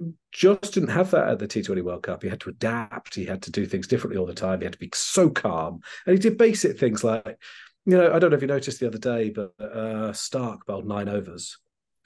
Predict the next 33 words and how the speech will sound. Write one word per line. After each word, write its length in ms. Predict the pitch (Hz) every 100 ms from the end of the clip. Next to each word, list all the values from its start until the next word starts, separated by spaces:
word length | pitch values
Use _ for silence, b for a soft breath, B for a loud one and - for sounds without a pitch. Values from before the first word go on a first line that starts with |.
| _ -
Well, 340 | 120 113 110 117
you 140 | 131
know, 100 | 95
that's 140 | 104 -
ridiculous. 640 | 131 - - - - - _ -
You, 100 | 98
you 340 | 127 135 131
know, 80 | 113
if 80 | 117
you've 120 | 107
got 120 | 120
one 100 | 113
of 60 | 98
the 60 |
best, 380 | - 107 - -
and 120 | 110
he 100 | 123
is 220 | 92 90
one 120 | 110 95
of 40 |
the 120 | 98 - -
best 360 | 113 107 - - _ -
limited 240 | 107 -
overs 220 | 95 90
bowlers 320 | 95 90 85
in 60 | 82
history, 600 | - 107 - 78 87 110 _ B B B B - -
uh, 200 | 104 104
he 320 | - - 104
bowls 260 | - -
his 100 | 95
ten, 320 | - 185 101 98
and, 320 | 117 120